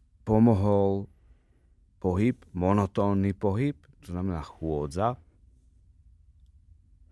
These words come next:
A dlhodobá chôdza, dajme tomu hodinu, dve, e, rôzne,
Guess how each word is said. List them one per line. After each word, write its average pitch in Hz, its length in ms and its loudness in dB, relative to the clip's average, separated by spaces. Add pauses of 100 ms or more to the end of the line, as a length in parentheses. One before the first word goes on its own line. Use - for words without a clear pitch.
A 87 160 -6 (1400)
dlhodobá 127 640 2
chôdza, 127 480 -2
dajme 101 240 0
tomu 82 240 -10
hodinu, 87 400 -6
dve, 110 400 -8 (880)
e, 95 120 -6 (1000)
rôzne, 160 560 8